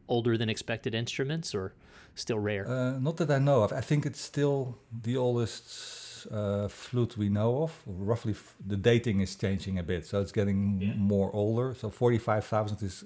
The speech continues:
Speaker 2: is the recent dating of that particular flute. Yeah, and you can use it as evidence for and against the, uh, the evolutionary,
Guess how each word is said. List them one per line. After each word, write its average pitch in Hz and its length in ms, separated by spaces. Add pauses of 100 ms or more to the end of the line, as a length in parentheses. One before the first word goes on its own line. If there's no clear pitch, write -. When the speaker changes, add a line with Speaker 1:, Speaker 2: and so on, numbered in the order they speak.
Speaker 2:
is 104 120
the 98 140
recent 101 360
dating 104 380
of 98 140
that 98 160 (160)
particular 107 380
flute. 120 340 (440)
Yeah, 107 120
and 135 100
you 143 60
can 139 180
use 147 240
it 120 100
as 113 120
evidence 127 600 (220)
for 143 520
and 120 140
against 117 760
the, 110 100 (140)
uh, 107 500
the 113 120
evolutionary, 107 880